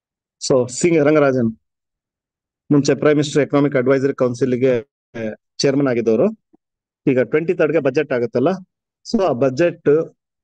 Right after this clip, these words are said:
ಯಾವ ರೀತಿ, usually ಇನ್ಮೇಲೆ ಇಪ್ಪತ್ಮೂರನೇ ತಾರೀಕುವರೆಗೂ articles ಬರ್ತಾನೆ ಇರ್ತವೆ. ಬಜೆಟ್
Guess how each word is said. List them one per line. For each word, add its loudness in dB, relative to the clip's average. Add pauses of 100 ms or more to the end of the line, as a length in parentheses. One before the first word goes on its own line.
(120)
ಯಾವ 2
ರೀತಿ, 0
usually 2
ಇನ್ಮೇಲೆ 0 (320)
ಇಪ್ಪತ್ಮೂರನೇ 0
ತಾರೀಕುವರೆಗೂ 2
articles -2
ಬರ್ತಾನೆ -2
ಇರ್ತವೆ. -4 (300)
ಬಜೆಟ್ 0